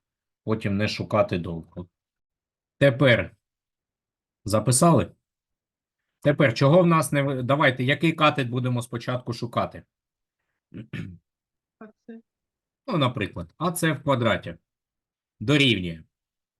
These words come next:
Speaker 1: Тоді, дивіться, проекція, тобто проекція А С — це в нас який буде, яка частинка гіпотенузи?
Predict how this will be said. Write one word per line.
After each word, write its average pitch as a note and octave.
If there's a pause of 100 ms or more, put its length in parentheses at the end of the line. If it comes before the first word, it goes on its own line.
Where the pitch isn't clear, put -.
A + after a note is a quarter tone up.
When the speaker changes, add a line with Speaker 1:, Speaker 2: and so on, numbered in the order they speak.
Speaker 1:
Тоді, D#3+
дивіться, B2+
проекція, B2 (140)
тобто A#2+
проекція C3+
А C#3
С — G#3+
це D#3
в C#3
нас C3
який D#3
буде, E3
яка C#3+
частинка E3+
гіпотенузи? C#3+